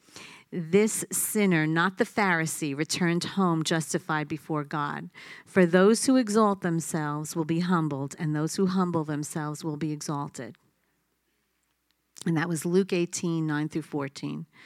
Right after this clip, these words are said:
So is there a Pharisaical attitude within us that commends us to ourselves?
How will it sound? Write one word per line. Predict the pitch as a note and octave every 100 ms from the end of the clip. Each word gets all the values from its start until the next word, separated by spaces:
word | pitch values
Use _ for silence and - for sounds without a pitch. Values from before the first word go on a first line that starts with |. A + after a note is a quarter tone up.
| - - - - -
So | - A3+
is | G#3+ F#3+
there | A#3 B3+
a | A#3+
Pharisaical | - A3+ A3 A3+ - G#3+ G#3+ G3+ G#3 -
attitude | F#3+ F#3+ F#3+ G#3 F#3+
within | F3 - E3+
us | E3 D#3
that | - D#3
commends | - F3+ E3+ F3 G#3+ G#3
us | A3 G3+ -
to | - F#3
ourselves? | F3+ E3 - D#3 - - - -